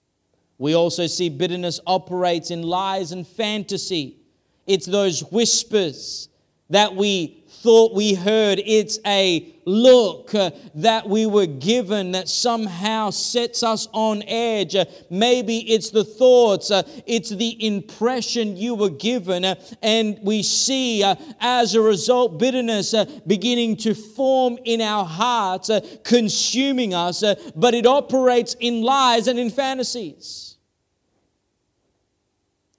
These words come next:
We see also bitterness and joys operating in the lies and fantasies in our minds. That it was Naomi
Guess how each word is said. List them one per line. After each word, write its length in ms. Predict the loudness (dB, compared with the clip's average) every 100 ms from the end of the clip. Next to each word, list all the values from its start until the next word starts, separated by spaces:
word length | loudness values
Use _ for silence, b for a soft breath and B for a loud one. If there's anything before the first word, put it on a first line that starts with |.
| -16
We 100 | -12
see 220 | -4 -2
also 340 | -2 -4 -6
bitterness 500 | -4 -4 -6 -6 -8
and 220 | -10 -10 -10
joys 480 | -4 0 0 -2
operating 640 | -6 -8 -6 -4 -4 -6 -8
in 100 | -10
the 80 | -8
lies 720 | -6 -4 -4 -6 -8 -14 -20 _ _ _ _ _ -20
and 120 | -12
fantasies 560 | -6 -6 -6 -8 -8 -10
in 100 | -8
our 140 | -8
minds. 760 | -8 -10 -10 -14 -20 _ -20 -20 -20 _ _ _ _ _ _ _ _ _ _ _ _ _ _ _
That 140 | -4
it 100 | -4
was 220 | -4 -6 -6
Naomi 920 | -6 -4 -4 -4 -4 -6 -8 -12